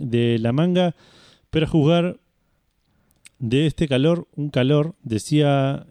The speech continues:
eh, "un calor que hace que se envíen mensajes incompletos",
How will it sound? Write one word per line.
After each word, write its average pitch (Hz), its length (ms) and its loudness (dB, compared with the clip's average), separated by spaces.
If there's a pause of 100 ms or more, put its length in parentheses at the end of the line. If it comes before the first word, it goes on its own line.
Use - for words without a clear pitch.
eh, 104 520 -2 (460)
"un 135 140 -6
calor 131 300 0
que 147 140 -4
hace 147 640 0 (520)
que 120 100 -4
se 120 100 -2
envíen 131 260 2
mensajes 117 320 -4
incompletos", 98 520 -6